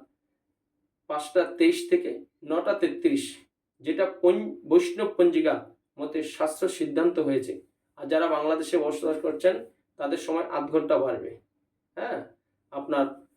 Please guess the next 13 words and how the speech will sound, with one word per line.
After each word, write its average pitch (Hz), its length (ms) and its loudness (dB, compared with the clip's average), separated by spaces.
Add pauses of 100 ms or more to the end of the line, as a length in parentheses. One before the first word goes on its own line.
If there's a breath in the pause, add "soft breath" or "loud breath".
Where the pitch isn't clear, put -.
(280)
পাঁচটা 151 280 0 (120)
তিপ্পান্ন 170 360 2 (100)
থেকে 170 240 -2 (520)
আপনার 139 360 -4
হয়ে 143 200 2
যাবে 175 180 2 (560)
নটা 156 320 0 (360)
তিপ্পান্ন 160 440 0
পর্যন্ত। - 380 -6 (600)
তাই - 120 0
আপনারা 190 280 0 (140)
আন্তর্জাতিক 208 520 2 (100)
সময়ের 180 320 6